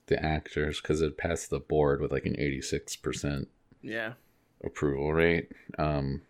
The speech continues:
Speaker 1: but the, I think I saw yesterday was just waiting for the actors, which I don't know if that would happen today or maybe Monday. But they have reached that tentative agreement, which is why everyone's talking about stuff again.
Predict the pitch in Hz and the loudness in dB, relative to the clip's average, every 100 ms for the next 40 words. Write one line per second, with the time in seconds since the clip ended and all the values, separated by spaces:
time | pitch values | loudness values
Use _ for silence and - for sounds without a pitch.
0 | _ _ _ _ _ _ _ _ _ _ | _ _ _ _ _ _ _ _ _ _
1 | _ _ _ _ _ - 69 80 - 78 | _ _ _ _ _ -4 4 4 6 4
2 | 78 78 71 - 73 71 71 - 71 69 | 4 2 4 4 4 4 2 2 2 2
3 | 67 - - 65 - - - - - - | 2 -4 -2 -2 0 -2 -2 -2 -4 -2
4 | 73 - 78 76 73 67 - 69 - - | -2 2 4 4 2 0 2 2 2 -2
5 | _ - 73 67 71 - 67 67 - _ | _ -2 0 4 2 2 -2 -4 -6 _
6 | _ _ _ _ - 78 73 78 151 202 | _ _ _ _ 0 2 4 4 4 4
7 | 76 69 69 73 69 69 71 73 80 95 | 4 2 0 -2 -2 -2 0 0 -2 -4
8 | - _ _ _ _ _ _ _ _ _ | -14 _ _ _ _ _ _ _ _ _
9 | _ _ _ _ _ _ - 67 - 80 | _ _ _ _ _ _ -2 0 -2 2
10 | 80 78 80 76 73 - 71 69 - 80 | 4 8 8 6 2 -2 -4 -4 0 0
11 | 73 71 71 73 73 69 65 65 67 67 | 2 0 -2 -2 0 0 0 -2 -2 -2
12 | 67 69 67 67 67 - - 69 65 65 | 0 0 -2 -4 -6 -6 0 2 2 -4
13 | 65 69 - 65 71 73 | -4 -4 -4 -4 -4 -6